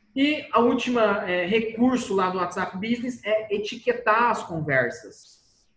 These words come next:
No WhatsApp Business, a gente consegue colocar uma etiquetinha das conversas pra acompanhar o status do seu cliente. Ah, o meu cliente fez um pedido, estou aguardando o orçamento. Ou, é,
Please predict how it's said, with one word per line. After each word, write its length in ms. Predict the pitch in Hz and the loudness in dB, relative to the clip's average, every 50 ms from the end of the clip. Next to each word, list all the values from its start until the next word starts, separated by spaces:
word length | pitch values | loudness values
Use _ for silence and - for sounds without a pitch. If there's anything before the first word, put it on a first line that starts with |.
| _ _ | _ _
No 80 | - 214 | -4 -2
WhatsApp 300 | 226 220 226 226 208 208 - | -2 -2 0 0 0 0 -2
Business, 280 | 202 220 226 208 202 190 | -6 -6 -6 -6 -6 -6
a 40 | 196 | -6
gente 220 | 208 202 - - | -6 -6 -8 -8
consegue 380 | 202 190 180 - 208 214 208 214 | -10 -10 -6 0 0 0 0 0
colocar 280 | 208 196 190 - 202 | -2 -2 -2 -2 -2
uma 120 | 202 208 208 | -2 -2 -2
etiquetinha 560 | - - - 226 214 214 - - 175 170 165 | -4 -4 -6 -8 -10 -10 -10 -12 -10 -10 -10
das 140 | 165 160 - | -10 -10 -8
conversas 720 | - 214 190 202 208 214 214 208 - - - - - _ _ _ _ _ _ _ _ _ | -8 -6 -2 0 2 2 0 -2 -4 -10 -16 -20 -20 _ _ _ _ _ _ _ _ _
pra 140 | - 233 226 | 0 0 0
acompanhar 680 | 220 226 240 233 233 240 226 208 202 208 220 240 240 | 0 0 -2 -2 0 -2 -2 0 0 0 0 0 0
o 40 | 233 | -4
status 520 | 226 - - 233 233 240 233 - 226 208 | -4 -4 -2 -2 0 0 -2 -4 -8 -14
do 80 | 208 220 | -16 -10
seu 180 | - 240 226 | -4 -4 -4
cliente. 580 | - 233 233 208 208 202 - - - - - _ _ _ _ _ _ _ _ | -2 0 -2 0 0 -2 -2 -4 -8 -18 -20 _ _ _ _ _ _ _ _
Ah, 140 | 233 226 220 | -6 -4 -2
o 80 | 202 202 | 0 0
meu 100 | 214 214 | 0 -2
cliente 340 | 214 214 220 220 226 - - | 0 0 -2 -2 -2 -4 -2
fez 200 | 220 214 214 208 | -2 -2 -2 -2
um 40 | 196 | -4
pedido, 420 | - 202 165 151 190 226 226 202 | -6 -8 -8 -6 -4 -4 -4 -4
estou 220 | 190 - - 202 | -4 -6 -6 -6
aguardando 400 | 196 190 202 196 185 190 190 190 | -4 -2 -2 -2 -2 -2 -2 -2
o 40 | 196 | -2
orçamento. 580 | 190 185 190 - 202 196 170 160 156 156 156 - _ _ _ _ _ _ _ _ _ _ _ - | -4 -4 -4 -6 -6 -4 -4 -4 -4 -6 -8 -12 _ _ _ _ _ _ _ _ _ _ _ -4
Ou, 320 | 180 185 175 160 156 - - | -2 -2 -2 -2 -4 -4 -2
é, 520 | 165 160 165 160 160 160 156 156 - - | 0 0 2 2 0 -2 -4 -8 -14 -18